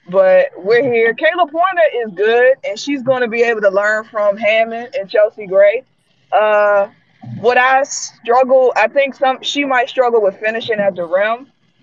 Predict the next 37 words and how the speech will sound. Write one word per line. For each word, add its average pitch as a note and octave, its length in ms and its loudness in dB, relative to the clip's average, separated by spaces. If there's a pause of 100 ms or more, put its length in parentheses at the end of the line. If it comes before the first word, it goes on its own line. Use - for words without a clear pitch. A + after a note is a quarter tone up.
because G#3+ 360 -2
what G3+ 100 -6
she C4+ 160 -6
was A#3 140 -10
doing A3 220 -2
at G#3 100 0 (120)
L A3 100 0
S A#3 200 -4
U B3 120 -8
was G#3+ 140 -8
just F#3+ 160 -10
kinda G#3 220 -4
driving G3 500 0
in G3+ 140 -2
and F#3 140 -6
throwing G#3 280 0
her F#3+ 120 4
body F3+ 380 -2
into E3+ 160 -10
contact. A3+ 640 -2 (320)
And F#3 140 0
if F#3+ 100 -4
Sylvia A#3 460 2
Fowles A#3 400 2
is A3+ 100 -10
down A#3+ 240 0
there, B3+ 220 2
that G3+ 220 6
ain't G3+ 140 -2
gonna G3 160 4
work. E3 280 2
You're G3+ 120 -10
not G3+ 160 -4
gonna G3 160 -4
get F#3 140 -8
that E3 200 -2
call. - 300 -6